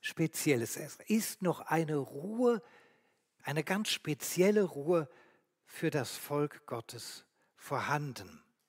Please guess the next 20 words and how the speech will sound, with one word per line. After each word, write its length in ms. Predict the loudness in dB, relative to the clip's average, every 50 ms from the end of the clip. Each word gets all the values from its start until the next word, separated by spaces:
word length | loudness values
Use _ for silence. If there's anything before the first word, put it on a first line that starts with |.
| _ _ _ _ _ _ -20 _ _ _ -20 -20 -20 -20 -20 -20 -20 -20 -20 _ _
Es 180 | 4 4 4
ist 140 | 4 0 2
also 240 | 2 4 4 4 2
mehr 380 | 4 8 10 10 10 10 8
als 240 | 6 4 4 2 0 2
nur 180 | 4 4 4
eine 280 | 4 2 0 0 -2 -2
Pause, 760 | -4 -6 -2 0 2 2 4 2 2 2 0 -2 -4 -4 -6 -10 -18 -20 -20 -20 -20 -14 0
ein 200 | 4 4 4 6
erholsamer 1120 | 8 6 6 6 6 4 8 10 10 10 10 8 6 6 6 6 6 6 6 6 6 4 2
Unterbruch. 920 | 0 0 0 0 0 0 0 0 0 -4 -8 -8 -10 -10 -10 -14 -16 -16 -18 _ _ _ _ _ _ _ _ _ _ _ _ _ _ _ _ _ _ _ _ _ _ _ _ _ _ _ _ _ _ _ _ _ _ _ _ _ _ _ _ _ _ _ _ _ _ _ _ _ _ _ _
Der 100 | 2 4
Sabbat 480 | 6 6 6 8 8 8 8 6 6 4
und 300 | 4 2 2 0 -4 -10
seine 340 | 0 4 6 6 6 6 4
Bedeutung 540 | 4 4 6 8 8 8 8 6 4 0 0
vom 180 | 0 -2 0
Alten 460 | 4 6 8 8 8 8 6 0 -2
Bund 320 | 2 2 2 2 0 2 4
her 340 | 6 6 6 6 4 0